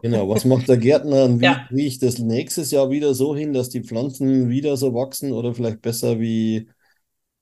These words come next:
Speaker 1: wie, äh, wie letz-, äh, wie letztes Jahr, genau. Weil
Speaker 2: Ja, aber eigentlich genauso auch, äh, die Fehler aufzuschreiben, ne? Ich meine, wenn man sagt so, hey, das, ähm,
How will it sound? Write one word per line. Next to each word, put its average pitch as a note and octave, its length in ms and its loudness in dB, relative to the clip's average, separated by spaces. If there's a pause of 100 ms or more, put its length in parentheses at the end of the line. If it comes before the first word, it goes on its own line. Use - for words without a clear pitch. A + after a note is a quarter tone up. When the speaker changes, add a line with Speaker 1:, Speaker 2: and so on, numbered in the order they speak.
(160)
Speaker 1:
wie, A2 580 0
äh, G2+ 560 2
wie G2+ 160 -4
letz-, A#2 460 -6
äh, G2 240 0
wie G2 120 -2
letztes A#2+ 420 -2
Jahr, G2 200 4
genau. F#2+ 440 -2 (960)
Weil - 120 6
Speaker 2:
Ja, A#3 240 4
aber F#3 180 4
eigentlich G#3 440 2
genauso G3 500 4
auch, G#3 340 2
äh, F#3+ 380 4
die G3 120 -6
Fehler A3 440 0
aufzuschreiben, D#3 680 -2
ne? A#3+ 300 0
Ich A3 100 -10
meine, F#3 180 -2
wenn F3+ 100 -4
man F3+ 300 -8
sagt F3+ 260 -2
so, F3 120 -2
hey, F3 200 -2
das, F3 360 -8
ähm, E3+ 520 -4